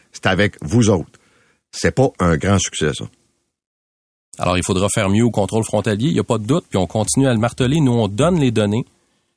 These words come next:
Speaker 2: et c'est à eux de s'assurer d'une gestion d'horaire puis d'une présence de personnel adéquat pour
Speaker 1: Avez-vous
Speaker 2: répondre.
Speaker 1: encore des enjeux, euh, dans ce qu'on appelle l'offre alimentaire de pénurie de main-d'œuvre dans les restaurants, par exemple, ce qui fait que quand on arrive pour un vol tôt le matin, il n'y a pas de café ?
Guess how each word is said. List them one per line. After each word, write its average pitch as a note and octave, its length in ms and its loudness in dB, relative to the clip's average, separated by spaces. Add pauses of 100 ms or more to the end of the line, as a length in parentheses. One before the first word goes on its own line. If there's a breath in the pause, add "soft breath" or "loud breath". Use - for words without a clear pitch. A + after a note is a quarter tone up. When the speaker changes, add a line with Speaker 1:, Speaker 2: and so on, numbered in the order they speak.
(120)
Speaker 2:
et F2 80 -6
c'est - 240 -2
à G2 140 2
eux A#2 180 2
de F#2 120 0
s'assurer G#2+ 680 -2
d'une D#2+ 320 -4
gestion A2 380 0
d'horaire G#2+ 400 -2
puis F#2+ 80 -6
d'une E2+ 140 -2
présence G2+ 420 -2
de F2+ 60 -2
personnel F#2+ 580 -4 (300 soft breath)
adéquat F#2+ 400 -2
pour - 100 -4
Speaker 1:
Avez-vous F2+ 240 2
Speaker 2:
répondre. A2 100 6
Speaker 1:
encore A#2 220 2
des F#2 180 4
enjeux, F#2 680 2
euh, D#2 200 2
dans D2+ 220 -2
ce - 80 -10
qu'on D#2+ 220 0
appelle F2+ 280 2
l'offre G2 240 2
alimentaire E2+ 640 2
de E2 120 -2
pénurie F#2 480 2
de E2+ 40 0
main-d'œuvre E2 600 2
dans C#2+ 500 -2
les D2 160 -2
restaurants, D#2 560 0
par D#2 140 0
exemple, E2 360 -2
ce - 80 -6
qui - 120 -14
fait F#2 160 -2
que E2 80 -8
quand E2 240 -2
on E2+ 100 2
arrive E2+ 240 0
pour E2 140 -4
un D#2 100 2
vol E2+ 220 0
tôt G2 160 0
le F2+ 80 2
matin, D#2+ 220 0
il F#2+ 40 4
n'y F2+ 60 2
a - 40 0
pas D#2+ 100 -2
de - 60 -12
café ? F2+ 280 -2